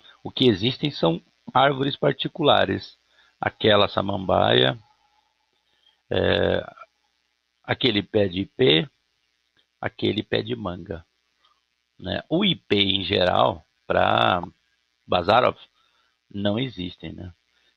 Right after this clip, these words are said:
Então, pra ele, existem apenas indivíduos particulares e suas sensações. Ele estende esse, esse, esse nominalismo, né, também à política,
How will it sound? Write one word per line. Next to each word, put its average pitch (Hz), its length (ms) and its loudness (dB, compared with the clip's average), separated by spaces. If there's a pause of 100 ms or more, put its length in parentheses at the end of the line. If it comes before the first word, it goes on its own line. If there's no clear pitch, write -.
Então, 87 160 -4
pra 95 200 0
ele, 101 200 4
existem 92 320 -4
apenas 87 380 -4
indivíduos 85 520 -6
particulares 117 800 -2
e 131 80 -12
suas 123 300 -4
sensações. - 760 -10 (1400)
Ele 170 180 4
estende 156 500 2
esse, 95 400 -2 (560)
esse, 87 580 -4 (1400)
esse - 220 -4
nominalismo, 92 840 -2
né, 104 240 -2 (120)
também 127 500 0
à 120 100 0
política, - 640 -8